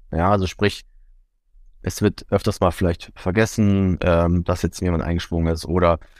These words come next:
ähm, das Thema auch, dass man vielleicht mal den einen oder der anderen, ähm, unterschiedlich behandelt, weil es da irgendwie keine einheitliche Regelung gibt. Dann ist natürlich aus, aus der, aus der Sicht des Arbeitgebers, der Arbeitgeberin dann immer so ein Aufwand-, Aufwandsthema auch, ne? Man muss was besorgen und so weiter.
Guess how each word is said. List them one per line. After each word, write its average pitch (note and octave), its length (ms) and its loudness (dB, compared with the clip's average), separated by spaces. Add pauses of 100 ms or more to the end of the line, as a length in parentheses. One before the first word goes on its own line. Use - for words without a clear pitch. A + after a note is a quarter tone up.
(240)
ähm, E2+ 640 -2 (840)
das G2+ 160 -4
Thema G2+ 280 4
auch, F2+ 200 0
dass - 240 -2
man F#2+ 140 2
vielleicht F#2 320 -2
mal F2+ 240 2
den F2 240 2
einen F2 240 2
oder F2 140 0
der D#2 100 -2
anderen, F#2 240 -2 (480)
ähm, E2+ 480 0
unterschiedlich A#2 480 0
behandelt, G#2 560 2
weil G2 100 2
es F#2+ 60 -4
da - 80 -2
irgendwie F#2+ 160 0
keine F#2 300 -2 (220)
einheitliche F#2+ 520 -2
Regelung G2 340 4
gibt. F#2 320 -4 (360)
Dann F#2 140 0
ist G#2 120 0
natürlich G2 260 0
aus, F2+ 180 0
aus F2 200 0
der, F2+ 280 2
aus E2+ 140 -4
der F2+ 140 -2 (260)
Sicht - 320 -2
des - 160 -4
Arbeitgebers, F#2+ 640 2
der D2+ 120 0
Arbeitgeberin F2+ 480 0
dann F2 140 0
immer F2 180 2
so F2 100 0
ein E2+ 40 0
Aufwand-, E2+ 500 -2
Aufwandsthema G#2+ 640 2
auch, F2 200 0
ne? F#2+ 120 -2
Man F#2 100 2
muss F#2 160 -2
was F#2 120 -6
besorgen G2 420 4
und F2+ 140 -4
so E2+ 100 -8
weiter. F2 380 0